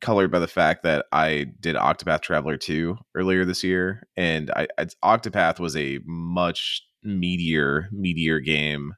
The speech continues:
just in terms of, like, things that you had to get through. Like, that was a ninety-hour playthrough for me by the time I roll credits.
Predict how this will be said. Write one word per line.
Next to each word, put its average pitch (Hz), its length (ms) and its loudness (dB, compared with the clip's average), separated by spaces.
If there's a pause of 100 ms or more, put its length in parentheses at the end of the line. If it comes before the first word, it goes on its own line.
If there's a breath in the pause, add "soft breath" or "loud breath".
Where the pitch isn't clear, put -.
(220 soft breath)
just 92 220 -4
in 92 80 -2
terms 87 280 -4
of, 82 120 -6
like, 76 260 -2
things 87 360 -4
that 80 120 -6
you 76 140 -8
had 78 220 -2
to 76 80 -12
get 71 200 -8
through. 69 440 -8 (360 soft breath)
Like, 85 140 -6
that 92 160 2
was 90 140 -2
a 85 120 -2
ninety-hour 76 760 -2
playthrough 67 440 -8
for - 120 -8
me 80 180 -2
by 73 100 -2
the 71 80 -4
time 80 220 -4
I 73 60 0
roll 71 180 -4
credits. 73 580 -4